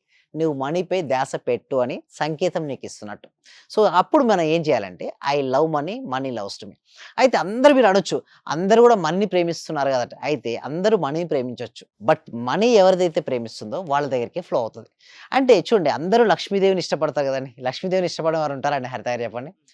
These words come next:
ప్రతి ఒక్కరూ లక్ష్మీదేవిని ఇష్టపడతారు. But ఎవరైతే ల-, ఎవరినైతే లక్ష్మీదేవి ఇష్టపడుతుందో, వారి దగ్గరికే abundance of money flow అవుతుంది. లక్ష్మీదేవి ఎవరిని ఇష్టపడుతుంది మేడం? విష్ణుమూర్తిని. విష్ణుమూర్తి ఎలా ఉంటాడు మేడం? కింద స్నేక్ ఉంటుంది,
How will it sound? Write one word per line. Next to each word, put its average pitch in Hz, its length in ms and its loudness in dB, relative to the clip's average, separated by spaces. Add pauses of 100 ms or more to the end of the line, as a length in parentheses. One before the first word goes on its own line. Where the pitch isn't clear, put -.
(180)
ప్రతి 151 240 0
ఒక్కరూ 170 400 0 (400)
లక్ష్మీదేవిని 147 720 -2
ఇష్టపడతారు. - 720 -10
But 196 140 4
ఎవరైతే 180 920 4
ల-, 143 200 -2 (100)
ఎవరినైతే 214 640 4
లక్ష్మీదేవి 214 580 4
ఇష్టపడుతుందో, 170 880 -2
వారి 156 240 2
దగ్గరికే 180 520 2 (520)
abundance 170 380 0
of 147 120 -2
money 123 260 -10
flow 185 180 -6
అవుతుంది. 110 280 -10 (220)
లక్ష్మీదేవి 233 460 2
ఎవరిని 180 220 4
ఇష్టపడుతుంది 165 480 -2
మేడం? 151 200 -6 (320)
విష్ణుమూర్తిని. 113 580 -8 (340)
విష్ణుమూర్తి 233 460 0
ఎలా 175 140 6
ఉంటాడు 170 180 0
మేడం? 180 160 -2 (100)
కింద 185 180 -2
స్నేక్ 156 440 -4
ఉంటుంది, 113 320 -8